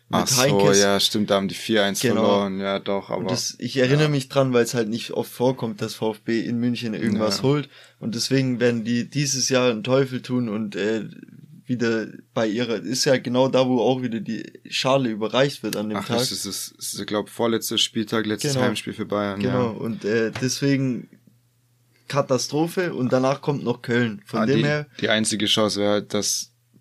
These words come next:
Speaker 2: Bayern, was auch, äh, Nagelsmann gesagt hat, dass er jetzt mehr rotiert, mehr
Speaker 1: Ja,
Speaker 2: andere
Speaker 1: aber
Speaker 2: Spieler spielen lässt, aber da stehen halt
Speaker 1: die
Speaker 2: trotzdem,
Speaker 1: B elf,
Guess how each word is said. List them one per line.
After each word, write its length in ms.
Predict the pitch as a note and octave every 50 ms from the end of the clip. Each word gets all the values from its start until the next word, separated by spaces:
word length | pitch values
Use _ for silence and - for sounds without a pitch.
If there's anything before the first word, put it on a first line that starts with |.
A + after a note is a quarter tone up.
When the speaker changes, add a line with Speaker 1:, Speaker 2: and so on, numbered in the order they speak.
| _ -
Speaker 2:
Bayern, 520 | G#2 G#2 G#2 G#2 G2+ G#2 G#2 G2+ G#2 G2+ -
was 280 | - A2+ G#2 G2 - -
auch, 220 | G#2+ G2 - -
äh, 240 | G#2+ G#2+ G#2+ G#2+ A2
Nagelsmann 480 | G#2+ G#2+ G#2 G#2+ G#2+ G#2 - - G#2 G#2
gesagt 380 | G2 G2+ G2+ G#2 G2+ - -
hat, 100 | A2+ G2
dass 180 | G#2 G2+ - -
er 80 | G#2+
jetzt 140 | G2+ G2 -
mehr 140 | G#2 G2+ G2+
rotiert, 500 | G2 G2 F#2+ - - - A2 A2 G2+ -
mehr 200 | G#2 G2+ G2+ G2+
Speaker 1:
Ja, 60 | G2 G2+
Speaker 2:
andere 200 | A2 G#2+ A2 A2
Speaker 1:
aber 40 |
Speaker 2:
Spieler 420 | G2+ - - - A2 G#2+ G#2 G2+ G2+
spielen 240 | - - G#2+ G2+ G2+
lässt, 240 | G#2 G#2 - -
aber 180 | - A2 A2+ G#2+
da 100 | G#2 A2
stehen 240 | - - - A#2+ A2+
halt 120 | A2 G#2+
Speaker 1:
die 80 | B2 -
Speaker 2:
trotzdem, 240 | B2 B2+ C3+ C#3 C#3
Speaker 1:
B 80 | C3+
elf, 300 | B2+ A#2+ - - - -